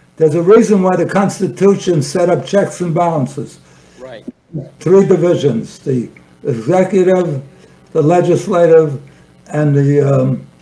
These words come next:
Speaker 1: uh,
Speaker 2: Judicial.
Speaker 1: judicial.
Speaker 2: Correct.
Speaker 1: And they, they balance each other. Supposedly, they're supposed to
Speaker 2: Do you
Speaker 1: balance.
Speaker 2: think we have a dictatorship right now with Biden arresting his political
Speaker 1: Ab-
Speaker 2: opponent, using the F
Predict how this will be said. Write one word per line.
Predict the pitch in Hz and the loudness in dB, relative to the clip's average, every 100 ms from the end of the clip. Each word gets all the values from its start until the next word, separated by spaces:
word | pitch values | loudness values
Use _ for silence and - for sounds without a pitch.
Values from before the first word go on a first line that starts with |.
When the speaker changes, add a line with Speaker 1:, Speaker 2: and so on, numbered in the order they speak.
| _ - _ _ _ _ - - - | _ -20 _ _ _ _ -20 -20 -10
Speaker 1:
uh, | 143 | -6
Speaker 2:
Judicial. | 131 120 - - - - _ _ _ | -4 -6 -8 -14 -20 -20 _ _ _
Speaker 1:
judicial. | - 160 151 208 - 120 - - _ _ _ | -4 2 4 4 2 -4 -6 -18 _ _ _
Speaker 2:
Correct. | - 156 113 - _ - | -16 -14 -12 -14 _ -8
Speaker 1:
And | 165 190 | -2 2
they, | 180 170 151 - - | 2 0 -4 -16 -4
they | 190 | -4
balance | 139 214 233 214 - | 0 0 2 0 0
each | 165 - 151 | -2 0 2
other. | 143 - 143 - | 4 4 2 -2
Supposedly, | - 143 160 208 180 151 139 131 | -6 -6 0 2 2 0 0 0
they're | 135 | -2
supposed | - 156 151 147 | -4 -2 -2 0
to | 143 | -2
Speaker 2:
Do | |
you | |
Speaker 1:
balance. | 165 170 180 196 | 0 2 4 2
Speaker 2:
think | 220 220 220 | 0 -12 -12
we | 208 | -12
have | 190 202 202 | -12 -12 -8
a | 190 _ | -10 _
dictatorship | 170 - 202 190 185 - 196 180 | -18 -16 -14 -14 -14 -16 -18 -10
right | 165 165 160 | -10 -10 -14
now | 160 170 | -14 -8
with | 160 - | -8 -8
Biden | 135 139 160 160 | -14 -14 -14 -18
arresting | 147 139 147 _ 170 143 | -18 -14 -16 _ -20 -18
his | 135 | -4
political | 160 - - | -2 -2 -4
Speaker 1:
Ab- | 165 208 - | 0 2 2
Speaker 2:
opponent, | - - 151 156 156 | -2 -18 -12 -8 -8
using | 143 143 175 - | -10 -8 -2 -2
the | 143 | -4
F | 151 | -12